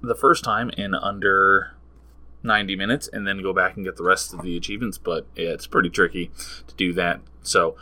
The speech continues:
recommended is two playthroughs, do a one, a hundred percent playthrough, and then do a speed run on your second playthrough, and it's only ninety minutes, and it's not very difficult. I did it on the first try. So that is the Vayner of the Month for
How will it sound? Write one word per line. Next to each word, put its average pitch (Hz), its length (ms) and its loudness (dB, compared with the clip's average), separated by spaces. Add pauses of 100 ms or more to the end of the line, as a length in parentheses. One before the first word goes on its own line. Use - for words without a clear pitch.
(180)
recommended 107 540 -2
is 85 140 -8
two - 180 -2
playthroughs, 139 540 2
do 92 160 0
a - 20 -2
one, 90 260 -6
a - 60 -6
hundred 107 200 0
percent 101 280 2
playthrough, 104 520 4
and 95 140 -6
then 92 140 -2
do 87 140 2
a 82 40 0
speed 92 260 0
run 85 340 0 (420)
on 92 100 2
your 82 80 -4
second 87 220 0
playthrough, 92 500 2 (160)
and 85 220 -10
it's 85 80 -8
only 85 180 -4
ninety 82 280 -8
minutes, 85 500 -6
and 85 200 -10
it's 95 140 -12
not 117 200 6
very 85 180 0
difficult. 80 440 -8
I 90 100 -6
did 82 120 -8
it 80 60 -12
on 80 160 -12
the 76 60 -18
first - 280 -6
try. 76 240 -2
So - 260 -4 (760)
that 92 220 2
is 101 260 -6
the 104 320 -2
Vayner 120 240 0
of 117 60 2
the 117 60 -2
Month 139 220 0
for 156 600 2